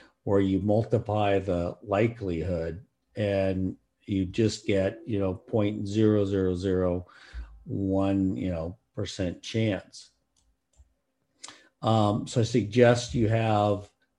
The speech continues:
a symptom assessment like this, um, and you can scan it very quickly and see if they have thyroid symptoms.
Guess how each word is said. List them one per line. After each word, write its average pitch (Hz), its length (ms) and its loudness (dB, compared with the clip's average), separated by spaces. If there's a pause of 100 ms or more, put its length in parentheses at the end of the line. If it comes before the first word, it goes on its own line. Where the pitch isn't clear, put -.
(120)
a 95 600 0 (120)
symptom 120 560 0
assessment 120 720 -2 (640)
like 98 260 -2
this, 139 640 2 (220)
um, 98 720 0 (340)
and 104 240 2
you 107 80 2
can 98 240 -2
scan 110 520 0
it 78 140 -2
very 107 580 2
quickly 147 680 0
and 110 120 -2
see 107 240 -2
if 98 120 -4
they 95 140 -2
have 87 340 -4
thyroid 92 480 -2
symptoms. 139 540 -2